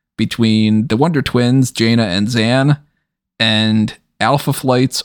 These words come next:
Aurora and North Star. Now, if you don't know these characters, I am not all that surprised, but most people do know at least a little bit of the Wonder Twins because they are fucking lame as all hell.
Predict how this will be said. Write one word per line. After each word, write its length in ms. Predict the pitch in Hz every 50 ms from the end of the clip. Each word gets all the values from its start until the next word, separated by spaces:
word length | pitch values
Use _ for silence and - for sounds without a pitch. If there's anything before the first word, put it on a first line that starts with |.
| -
Aurora 540 | - 110 101 104 110 117 127 127 127 131 139 131
and 260 | - 104 107 104 98
North 240 | 95 147 98 127 -
Star. 520 | - - - 55 50 50 57 64 - - _ _ _ _ _ _ _ _ _
Now, 400 | - 92 95 98 95 87 65 - _ _ _ _
if 240 | 123 117 113 - 127
you 120 | 131 131
don't 280 | 131 139 143 147 123 127
know 140 | 143 151
these 180 | 147 156 156 -
characters, 600 | - 151 156 156 165 180 170 190 190 196 160 -
I 160 | - 90 98 98
am 140 | 98 98
not 240 | 95 92 87 85 - -
all 200 | 95 98 98 95
that 220 | 95 95 - -
surprised, 600 | - - - 110 110 135 196 240 240 - - - - -
but 260 | 101 82 - - _ _ _ _ _ _
most 300 | 110 117 127 139 - -
people 260 | - 143 - 143 131
do 300 | 123 123 117 123 120 120
know 400 | 120 113 110 110 107 107 107 107
at 100 | 95 101
least 200 | 110 107 - -
a 40 | 113
little 180 | 107 107 104 107
bit 120 | 101 107
of 80 | 104 104
the 60 | 101
Wonder 200 | 101 101 110 -
Twins 340 | - - - 139 175 190 -
because 260 | - - - 110 113
they 120 | 113 127 202
are 100 | - -
fucking 440 | - - - 160 151 - 139 120 113
lame 500 | 107 120 135 160 180 175 170 190 196 175
as 180 | - 143 147
all 220 | - 143 151 151 143
hell. 420 | 139 151 160 131 - - - -